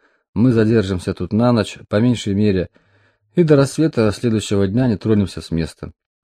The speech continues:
Если мы и тогда не увидим тебя, мы будем знать, что между тобой и нами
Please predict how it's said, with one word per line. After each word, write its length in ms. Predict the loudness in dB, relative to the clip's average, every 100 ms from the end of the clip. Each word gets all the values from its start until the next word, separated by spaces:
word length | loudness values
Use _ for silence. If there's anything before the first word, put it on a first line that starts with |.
| _ _ _ _ _
Если 360 | -2 -2 -2 -2
мы 200 | -2 -2
и 160 | -4
тогда 360 | -4 -2 0 0
не 120 | 0
увидим 340 | 0 -2 -4
тебя, 360 | -8 -8 -8 -10 _ _ _ _
мы 200 | -4 -2
будем 280 | 0 0 0
знать, 400 | 0 -4 -6 -14 _
что 220 | -20 -6
между 280 | -2 -2 -4
тобой 360 | -4 -4 -2 -4
и 120 | -2
нами 440 | -2 0 0 -2